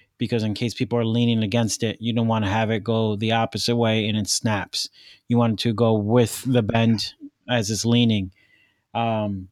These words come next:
but beyond that, I have no clue. Like, I've never, it's not something I enjoy doing. There's, there's sometimes there isn't an easy way. Usually epoxy is my best choice for that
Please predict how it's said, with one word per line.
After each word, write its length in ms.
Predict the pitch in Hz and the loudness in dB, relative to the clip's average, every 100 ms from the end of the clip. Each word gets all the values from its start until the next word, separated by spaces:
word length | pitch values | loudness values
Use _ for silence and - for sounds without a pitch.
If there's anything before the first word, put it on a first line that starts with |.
| _ - | _ -6
but 220 | 107 127 | 0 4
beyond 400 | 131 139 151 151 | 6 6 6 6
that, 100 | 123 | 4
I 160 | 110 123 | 2 2
have 160 | 117 | 2
no 200 | 120 120 | 2 2
clue. 400 | - 117 104 90 - | 0 -2 -2 -4 -10
Like, 400 | 110 104 98 - - _ _ - | -8 -6 -6 -12 -20 _ _ -6
I've 120 | 113 | 0
never, 300 | 120 117 117 | 2 2 2
it's 260 | - 127 | 0 0
not 140 | 285 127 | 2 4
something 340 | 285 - 123 | 2 2 2
I 120 | 117 | 2
enjoy 380 | 120 110 120 123 | 2 2 4 4
doing. 480 | 117 131 131 139 143 - - - _ - | 6 6 6 4 0 -8 -20 -20 _ -2
There's, 240 | 123 113 123 | 0 0 -2
there's 280 | 120 117 | -2 -2
sometimes 540 | - 131 123 123 120 107 | 0 0 2 2 2 2
there 120 | 117 | 2
isn't 220 | 120 117 | 2 2
an 60 | 117 | 2
easy 280 | 123 120 117 | 4 2 2
way. 320 | 113 117 120 | 2 2 0
Usually 800 | 107 127 131 120 120 117 110 104 _ _ - | 0 2 4 4 4 4 2 0 _ _ -4
epoxy 800 | 117 - 120 113 - 131 123 123 95 | -4 0 0 0 2 2 4 2 0
is 380 | 117 107 98 92 | -2 -2 -6 -2
my 300 | 113 110 104 | 0 0 0
best 500 | 95 120 113 - - | -2 -2 -2 -4 -6
choice 360 | - 120 117 | 0 2 2
for 160 | - 127 | 0 2
that 300 | 123 123 - | 2 2 -2